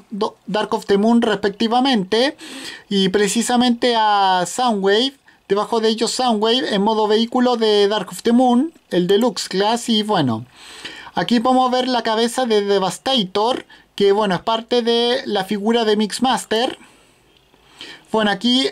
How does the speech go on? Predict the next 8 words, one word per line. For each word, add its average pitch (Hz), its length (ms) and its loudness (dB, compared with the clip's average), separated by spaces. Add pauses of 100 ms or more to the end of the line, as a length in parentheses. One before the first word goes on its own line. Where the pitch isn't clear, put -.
(120)
Mixmaster 226 680 0
visto 233 360 -2
desde 202 680 2
el 175 160 2
frente, 226 760 0 (880)
en 185 100 0
modo 202 220 0
robot. 202 480 -2